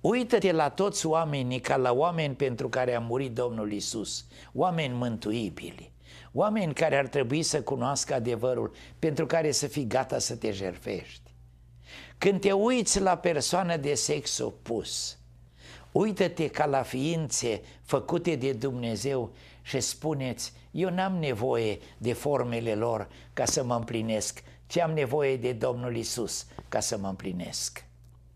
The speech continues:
Cum să-mi schimb felul de a privi? În primul rând, după ce am înțeles conceptul, mă duc înaintea lui Dumnezeu și spun, "Doamne,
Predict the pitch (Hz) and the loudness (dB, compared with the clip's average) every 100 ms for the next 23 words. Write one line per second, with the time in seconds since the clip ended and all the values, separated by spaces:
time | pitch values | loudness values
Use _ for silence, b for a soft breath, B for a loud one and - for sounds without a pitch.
0 | - - B B B B B - 403 - | -20 -20 B B B B B 2 2 4
1 | 175 147 - - - 180 160 131 120 - | 2 2 0 0 2 2 2 0 -2 -4
2 | - - 160 135 131 113 113 104 95 104 | -6 0 2 4 2 2 2 2 0 -4
3 | 98 87 104 - - - - - - - | -4 -4 -6 -6 -16 -20 -20 -20 -20 -20
4 | - - - B B B B - 151 165 | -20 -20 -18 B B B B -2 0 2
5 | 233 254 185 175 185 190 147 131 120 139 | 0 0 2 2 2 2 0 -2 -2 -2
6 | 117 - - b b b - - - 170 | -2 -8 -18 b b b -20 -14 -4 0
7 | 160 - 156 143 135 127 143 139 226 196 | 2 2 0 0 -2 -2 -2 0 0 -2
8 | - 151 110 - 117 113 - 139 117 b | 0 0 0 -2 -4 -4 -6 -6 -6 b
9 | b b b - 151 151 214 185 147 139 | b b b -2 0 0 0 0 0 0
10 | 165 151 123 120 113 113 107 120 113 117 | 0 -2 -2 -2 0 -2 -4 -4 -4 -4
11 | 110 151 143 117 120 - 139 113 131 143 | -2 -4 -4 -6 -8 -6 -6 -4 -2 -4
12 | 131 120 | -4 -8